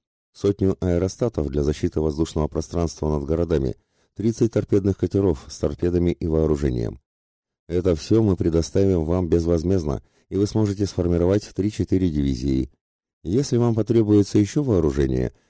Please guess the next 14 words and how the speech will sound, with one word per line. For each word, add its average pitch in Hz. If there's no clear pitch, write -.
то 98
его 123
придется 110
уже 90
покупать, 73
так 85
как -
мы 98
будем 85
тратить 82
средства 98
на 71
покупку 82
ресурсов 101